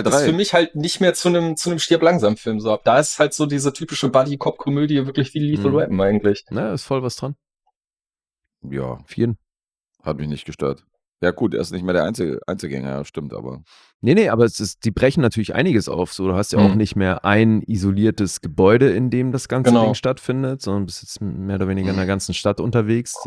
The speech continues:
Speaker 3: Klar, es wird einiges
Speaker 1: Mhm.
Speaker 3: aufgegriffen.
Speaker 2: Ja, aber nur weil sie alles, ja, aber weil sie es ein bisschen anders machen, heißt ja nicht, dass der Film dann irgendwie, dass das ein anderer Film ist. Das ist für mich immer noch der, also der, den zähle ich schon immer noch zu der Stirb langsam Reihe. Beim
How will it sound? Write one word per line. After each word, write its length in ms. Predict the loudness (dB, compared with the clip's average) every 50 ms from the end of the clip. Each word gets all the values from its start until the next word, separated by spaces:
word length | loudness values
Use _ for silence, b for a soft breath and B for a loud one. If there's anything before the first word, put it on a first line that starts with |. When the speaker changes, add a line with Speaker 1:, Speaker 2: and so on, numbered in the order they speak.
| 2 4 4 4 2 _ _ _ -20 -20 -20 -18 -10
Speaker 3:
Klar, 260 | -6 -6 -6 -6 _ _ _ _
es 120 | -20 -20 -16
wird 220 | -16 -14 -14 -8 -6
einiges 440 | -4 -2 -2 -2 -4 -4 -8 -10 _ 2
Speaker 1:
Mhm. 280 | 4 4 4 2 0 -4
Speaker 3:
aufgegriffen. 240 | -6 -6 -6 -4 -2
Speaker 2:
Ja, 60 | -2
aber 120 | 0 0 0
nur 180 | 0 2 2 2
weil 100 | 2 2
sie 120 | 0 0
alles, 260 | 0 0 -2 -2 -4 -8 -10 -6
ja, 320 | -2 0 2 2 2 2 0 -4 -10 -20 -12 -10
aber 220 | -4 -2 0 0
weil 100 | 0 -2
sie 60 | -2
es 60 | -4 -6
ein 60 | -8
bisschen 160 | -8 -6 -6
anders 240 | -4 -2 -2 -2 -2
machen, 220 | -2 -2 -2 0
heißt 180 | -2 -2 -2 -2
ja 60 | -4
nicht, 160 | -6 -6 -6
dass 160 | -8 -10 -8
der 140 | -8 -8 -8
Film 280 | -6 -6 -6 -6 -6 -6
dann 200 | -8 -8 -10 -10
irgendwie, 440 | -12 -14 -14 -12 -12 -12 -12 -12 -16 _ _ _ _ _ _ _ _ _ _
dass 120 | -14 -10
das 140 | -8 -6 -6
ein 80 | -6 -4
anderer 200 | -4 -2 -4 -2
Film 260 | -2 -2 -2 -2 -2
ist. 160 | -6 -8 -10
Das 80 | -10 -12
ist 40 | -10
für 60 | -10
mich 160 | -10 -8 -8
immer 140 | -6 -4 -4
noch 120 | -4 -4 -4
der, 320 | -4 -4 -4 -4 -6 -12 -14 _ _ _ _ _ _ _ _ _ _ _ _ _ _ _ _ _ _ _ _ _ _ _
also 200 | -8 -4 0 2
der, 200 | 2 2 2 0
den 880 | -4 -10 -16 -14 -14 -14 -14 -14 -12 -8 -6 -6 -4 -2 -2 -2 0
zähle 160 | 0 0 -2
ich 60 | -2 -2
schon 100 | -2 -2
immer 120 | -2 -2
noch 100 | -2 -4
zu 140 | -4 -6 -6
der 80 | -6
Stirb 160 | -6 -6 -6 -6
langsam 260 | -6 -6 -6 -8 -8
Reihe. 200 | -6 -6 -6 -6
Beim 260 | -4 -6 -6 -6 -8